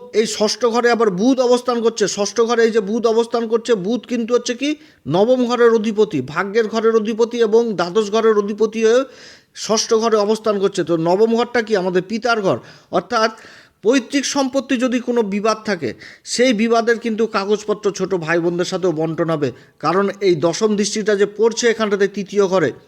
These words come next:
এই ঘরটা থেকে কিন্তু ছোট ভাই বোনদের সাথে রিলেশন সম্পর্ক জিনিসটা উঠে আসছে।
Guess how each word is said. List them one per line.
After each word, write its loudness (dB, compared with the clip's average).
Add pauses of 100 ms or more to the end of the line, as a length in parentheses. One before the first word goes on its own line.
এই 2
ঘরটা -2
থেকে 2
কিন্তু 2
ছোট -2
ভাই 0
বোনদের -2
সাথে -2
রিলেশন 0
সম্পর্ক -4
জিনিসটা -4
উঠে -2
আসছে। -10